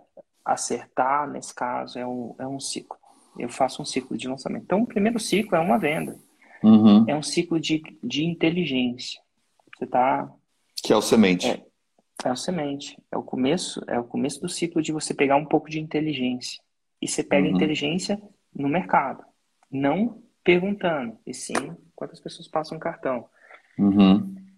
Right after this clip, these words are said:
Speaker 1: Eu queria
Speaker 2: Ou
Speaker 1: conseguir pesquisar e acertar. Eu não consigo.
Speaker 2: Ou
Speaker 1: Não
Speaker 2: seja, me-,
Speaker 1: em
Speaker 2: me-,
Speaker 1: larga escala.
Speaker 2: Ah, ou seja, mesmo com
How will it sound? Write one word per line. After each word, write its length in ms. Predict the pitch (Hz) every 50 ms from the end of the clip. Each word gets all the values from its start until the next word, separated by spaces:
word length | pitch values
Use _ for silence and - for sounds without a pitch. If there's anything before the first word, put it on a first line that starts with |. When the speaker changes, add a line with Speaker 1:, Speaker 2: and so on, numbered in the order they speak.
| _ _ _ _
Speaker 1:
Eu 160 | - - 160 160
queria 380 | - 277 302 302 254 196 127
Speaker 2:
Ou 160 | 104 101 -
Speaker 1:
conseguir 340 | - - 143 - - 131 127 -
pesquisar 560 | - 143 139 - - 147 131 120 127 117 117
e 60 | 117
acertar. 580 | 120 - - 123 120 - - 110 - - - - - -
Eu 80 | - - - - - - - -
não 140 | - - -
consigo. 500 | - - 247 - - 185 - 233 _ _ _ _ _ _ _ _ _ _ _ _ _ _ _ _ _ _ _ _ _ _ _ _ _ _ _ _ _ -
Speaker 2:
Ou 140 | - - -
Speaker 1:
Não 80 | 165
Speaker 2:
seja, 240 | 202 226 98 107 104
me-, 140 | 101 98 -
Speaker 1:
em 240 | - - 202 107 104
Speaker 2:
me-, 60 | 101
Speaker 1:
larga 320 | 98 - 110 113 117 120
escala. 580 | - - - - 147 123 113 104 92 107 117 _ _ _ _ _ _ _ _ _ -
Speaker 2:
Ah, 640 | - 90 90 90 90 92 92 95 95 98 98 98 87 85
ou 100 | 101 107
seja, 300 | - 117 104 95 104 98
mesmo 420 | 98 98 98 104 104 113 117 113 110
com 260 | - 117 110 107 107